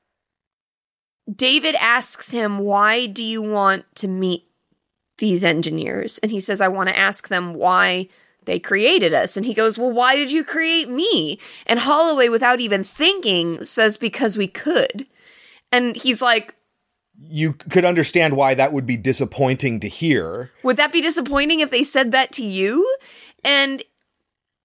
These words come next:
Speaker 1: I don't really give a fuck about Holloway and his whole deal, but it's a wonderful moment of just, like, why do you think they created you? If you create life simply because you can, why the fuck do you think they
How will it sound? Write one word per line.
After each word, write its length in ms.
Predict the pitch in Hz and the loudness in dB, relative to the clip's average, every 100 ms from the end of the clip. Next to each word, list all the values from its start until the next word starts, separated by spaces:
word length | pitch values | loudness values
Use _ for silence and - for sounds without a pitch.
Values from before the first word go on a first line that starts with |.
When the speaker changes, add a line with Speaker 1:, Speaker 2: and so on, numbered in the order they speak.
| - | 0
Speaker 1:
I 60 | 381 | 0
don't 120 | 453 | 2
really 160 | 381 | 0
give 140 | 254 285 | 2 0
a 60 | |
fuck 340 | - 302 302 294 | -2 -2 -2 0
about 260 | 240 - 240 | 0 0 0
Holloway 600 | 254 285 285 220 202 196 | 2 4 4 4 4 4
and 160 | 202 | 2
his 360 | 233 262 294 - | 2 2 2 -2
whole 300 | 247 233 196 | 0 2 2
deal, 520 | 180 214 208 185 175 - - - - | 0 -2 2 4 2 0 -16 -12 0
but 140 | 240 | 0
it's 160 | 254 294 | 2 0
a 60 | |
wonderful 720 | 247 196 240 311 359 - 277 | 0 2 0 2 -2 0 0
moment 580 | 240 226 220 285 240 202 | 0 2 2 2 0 2
of 160 | 214 196 | 0 0
just, 240 | 233 226 240 | -2 -2 2
like, 360 | 220 202 - _ _ _ _ _ _ _ _ _ - | 2 2 -4 _ _ _ _ _ _ _ _ _ -4
why 260 | 254 320 | 2 2
do 80 | 302 | 2
you 140 | 294 | -2
think 340 | 262 294 320 - | 0 0 0 -2
they 140 | 202 | -4
created 420 | 185 170 170 156 | -2 -4 -4 -4
you? 240 | 156 - - - - - | -8 -12 -14 -20 -6 -2
If 120 | 247 | 0
you 340 | 214 208 302 349 | 0 2 2 0
create 540 | - 320 277 254 - | -4 -2 0 -2 -2
life 420 | 226 208 196 208 | 2 4 4 0
simply 340 | - 226 220 220 | -2 -2 0 0
because 340 | 202 208 196 | 0 -2 -2
you 100 | 180 | -2
can, 460 | 170 269 294 214 196 | -2 -2 2 2 2
why 200 | - 208 | 0 2
the 100 | 254 | 2
fuck 260 | 277 294 302 | 2 0 0
do 80 | 294 | -2
you 100 | 302 | -2
think 220 | 330 294 | -4 -4
they 160 | 359 | -2